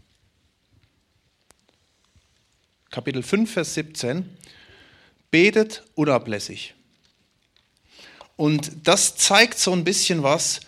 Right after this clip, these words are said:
was, äh, was, was Paulus ein Anliegen war für, für ihn selbst, für die Gemeinde und was er aber auch gelebt hat. Und das ist ein Geheimnis. Das ist wirklich, man muss, kann das nicht anders sagen, es ist ein Geheimnis, weil viele Christen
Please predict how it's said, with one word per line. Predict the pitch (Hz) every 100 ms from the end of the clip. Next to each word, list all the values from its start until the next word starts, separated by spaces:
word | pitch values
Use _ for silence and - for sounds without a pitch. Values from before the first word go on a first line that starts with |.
| _
was, | 139 151 156 -
äh, | - 147 131 73 104
was, | 127 147 -
was | 143 143
Paulus | - 160 208 180 - 117
ein | 127 143
Anliegen | 120 196 190 143 131
war | 120 123 151 - -
für, | - - 180 170 -
für | - 160
ihn | 165
selbst, | 156 180 202 240 - - -
für | - -
die | 156
Gemeinde | 147 139 143 180 208 220 - - _ _ _ - -
und | -
was | 156 170
er | 180 185
aber | 180
auch | 165 -
gelebt | 175 175 196 202 -
hat. | 98 - - _ _ _ _ - - - -
Und |
das | 156
ist | 202 202
ein | 202
Geheimnis. | 175 - 185 208 147 90 - - - -
Das | 135
ist | 196 -
wirklich, | 233 - -
man | 151
muss, | 165 190
kann | - 202
das | 196
nicht | 190
anders | 190 185 170
sagen, | 160 131
es | 131
ist | 190 185
ein |
Geheimnis, | 196 175 208 131 110 -
weil | 131 -
viele | - 208 226 226 220 - -
Christen | - 190 - - 180